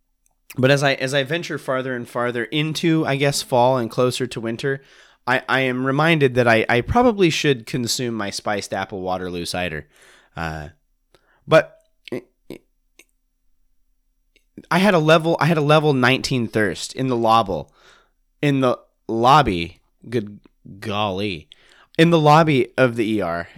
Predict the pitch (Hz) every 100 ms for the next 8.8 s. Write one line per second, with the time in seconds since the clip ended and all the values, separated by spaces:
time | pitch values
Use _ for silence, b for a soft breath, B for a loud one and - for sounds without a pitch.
0 | - 147 208 196 190 185 196 - - 131
1 | 127 117 120 110 - 90 98 113 123 120
2 | - 208 202 147 151 143 131 120 - -
3 | - 123 120 107 110 117 107 101 117 107
4 | - 117 110 104 98 98 92 - - -
5 | 101 107 110 110 104 - - 95 92 92
6 | 101 98 101 - 101 101 101 90 82 B
7 | B B B 123 120 117 135 117 87 104
8 | 101 101 98 95 87 76 -